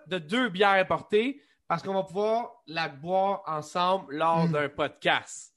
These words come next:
Speaker 2: That's it.
Speaker 1: de deux mille vingt. OK ? Fait que Xbox by Sega ou achète Sega, comme tu veux. Parfait. Ok, c'est bon. Parfait. Première session pour Sylvain. C'est bon.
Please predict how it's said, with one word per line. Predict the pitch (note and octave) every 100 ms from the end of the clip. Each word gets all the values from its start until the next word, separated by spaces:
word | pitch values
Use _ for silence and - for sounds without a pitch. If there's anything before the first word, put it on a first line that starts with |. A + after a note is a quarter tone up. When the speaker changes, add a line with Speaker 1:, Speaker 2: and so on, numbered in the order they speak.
| _
Speaker 2:
That's | C3+ B2 -
it. | C3+
Speaker 1:
de | D3
deux | D3
mille | C#3+ C#3
vingt. | B2 A2+ _ _
OK ? | D#4+ A#3 - _ _ _
Fait | - G#3+ G#3 - _
que | G3+
Xbox | G#3+ F3+ B3+ C4+ - -
by | D3+ F#3 G#3 F#3
Sega | - F3 D3+ F3 F#3+ D#3
ou | D#3
achète | D3 F3 -
Sega, | C#3+ C3+ D#3 -
comme | D3+
tu | -
veux. | C#3+ F3+
Parfait. | G3 F#3 E3+
Ok, | F3+ G3
c'est | F3 G#3
bon. | D3+
Parfait. | - F#3 F3
Première | F#3 F#3+ G3+
session | F3+ F#3
pour | F3
Sylvain. | D#3+ C3 C#3 - _ _ _
C'est | _ D3+
bon. | B2+